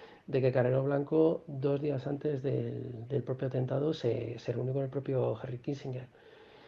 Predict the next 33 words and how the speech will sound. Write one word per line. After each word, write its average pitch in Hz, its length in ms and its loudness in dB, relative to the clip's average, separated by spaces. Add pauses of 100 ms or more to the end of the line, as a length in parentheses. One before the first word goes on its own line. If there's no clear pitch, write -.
(600)
Eh, 127 920 12
creo 156 180 2
que 175 100 4
hubo 175 80 6
un 170 100 4
comunicado 151 580 2
unos 143 220 -2
años 139 160 0
más 127 180 0
tarde 143 200 -2
de 127 100 0
la 123 60 0
agencia 127 400 0
tass 139 180 0
diciendo 131 380 -2
que 120 80 -4
sí 135 120 -8
que 131 60 -4
estaba 127 320 -2
vinculado 123 800 -2
o - 120 -6
sí 135 100 -4
que 135 80 -2
tenían 127 320 0
conocimiento 131 800 0
del 110 240 0
mismo, 131 460 -2
pero 120 160 -4
vamos, 110 340 -4
no 127 160 0
hay 120 100 0
ningún 120 720 -2
dato 131 380 0